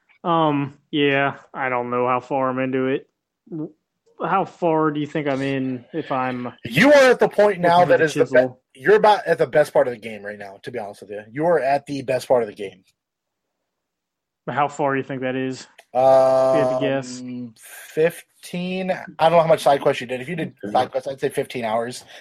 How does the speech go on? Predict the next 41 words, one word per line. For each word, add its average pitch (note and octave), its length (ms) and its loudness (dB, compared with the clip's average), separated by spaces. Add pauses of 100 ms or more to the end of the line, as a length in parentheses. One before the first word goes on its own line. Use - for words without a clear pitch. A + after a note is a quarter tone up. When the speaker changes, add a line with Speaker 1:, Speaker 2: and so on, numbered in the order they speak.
Speaker 2:
maybe D#3+ 200 0
twenty, B2 320 0
depending B2 320 -2
on A2+ 60 -4
how, A2 300 -2
like, A#2 160 -8
if A2 80 -14
you A2+ 60 -14
died G2+ 380 -4
or G2+ 80 -6
all G2 100 -4
that G2 200 -12
stuff. G#2 280 -6 (220)
Speaker 1:
Well, F#3 160 2
like, D3 280 -2
what D#3 400 0
is F#3+ 140 0
that, D3 140 0
like, C3+ 360 -6
close D3+ 240 -2
to D3+ 100 -4
halfway D3 520 -2
or C3+ 100 -2
Speaker 2:
You're B3 100 4
at A#3+ 120 8
Speaker 1:
no? B2+ 200 -10 (180)
Speaker 2:
this A#3 160 4
is - 60 0
about E3 260 4
the C#3 80 -2
halfway C#3+ 320 -2
point B2+ 280 -14 (440)
in B2+ 240 -10
the A2+ 80 -14
game. G2+ 220 -16
Speaker 1:
Okay. A#2+ 320 -14 (1040)
Speaker 2:
This E3+ 240 2
is F#3+ 120 -4
where D#3 340 4
Speaker 1:
Okay. B2+ 120 -12 (100)
Speaker 2:
everything. D3+ 640 -2